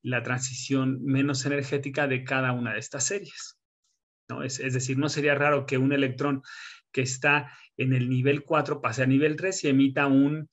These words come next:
eh, Paschen alfa, después estando en el nivel tres, a-, pase al nivel dos y emita un fotón H alfa, y finalmente estando en el dos pase al uno y emita un Lyman alfa. Estas,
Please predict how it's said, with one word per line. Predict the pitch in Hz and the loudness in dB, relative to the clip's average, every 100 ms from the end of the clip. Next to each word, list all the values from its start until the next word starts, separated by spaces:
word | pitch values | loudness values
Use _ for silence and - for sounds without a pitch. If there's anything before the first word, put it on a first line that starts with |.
| - - _ | -18 -20 _
eh, | 120 120 113 107 107 107 - | -2 2 2 2 0 -2 -2
Paschen | 131 127 175 202 | 0 0 2 4
alfa, | 202 139 - 196 - _ _ | 2 2 -4 -8 -14 _ _
después | - 135 - 147 | -6 -4 0 0
estando | 135 131 143 139 | 0 0 2 4
en | 135 | 4
el | 131 | 4
nivel | 131 143 135 | 2 0 0
tres, | 143 151 143 - - | 0 0 0 -6 -8
a-, | 117 127 - | -6 -8 -4
pase | 135 127 | -2 0
al | 127 | 2
nivel | 127 127 135 | 2 2 2
dos | 151 143 | 0 0
y | 135 | 0
emita | 127 127 123 | 0 0 -2
un | 123 131 131 | 0 0 0
fotón | 127 127 120 - | -2 -4 -4 -4
H | 110 - 151 | -6 -4 -4
alfa, | 170 160 175 180 _ - - - _ | -4 -6 -12 -14 _ -20 -20 -20 _
y | 127 | -4
finalmente | 131 131 127 127 127 | 0 2 4 2 0
estando | 127 127 123 123 | -4 -4 -2 -2
en | 123 | -2
el | 123 117 | -4 -4
dos | 143 - | -4 -4
pase | 123 113 147 | -8 -4 -4
al | 160 | -4
uno | 156 156 | -6 -2
y | |
emita | 139 131 131 135 - | 0 0 0 -2 -2
un | 135 135 131 | 0 2 2
Lyman | 123 113 107 101 | -2 -2 -4 -8
alfa. | 95 - - - | -10 -14 -18 -12
Estas, | 143 135 - 135 - - | -6 -6 -2 -4 -4 -14